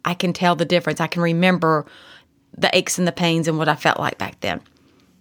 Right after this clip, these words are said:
So my testimony draws women to me asking the question about how to lose weight. And the truth is, I,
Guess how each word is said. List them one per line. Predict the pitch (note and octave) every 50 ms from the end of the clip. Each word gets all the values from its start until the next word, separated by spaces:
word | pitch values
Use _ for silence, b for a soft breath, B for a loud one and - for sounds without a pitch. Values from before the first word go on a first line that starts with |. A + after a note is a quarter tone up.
| _ _ _ _ _ _ _ _ _
So | - - A#3 A#3
my | A#3+ B3
testimony | B3+ - - C4+ D#4 D#4+ - - C4+ A3+ G#3 G3 F#3+ G3 G3 G3
draws | F#3 - F3+ F3+ F#3 F#3 F#3
women | F#3 F3+ F3 F3 E3+
to | E3 - - E3+
me | E3 D#3+ D#3+ D3
asking | C#3+ D3 - - F3 E3
the | D#3 D3+
question | D3+ - C#3+ C3+ C3+ - - - C#3 C#3
about | C#3+ C#3 - B2 -
how | - - - C#3
to | - G2+
lose | - - - - -
weight. | - - - - - - - B B B B B B B B B B B -
And | G3 G3
the | G3+
truth | - - G#3+ G#3+ G#3+
is, | C4 B3+ G#3+
I, | G#3 G3+ G#3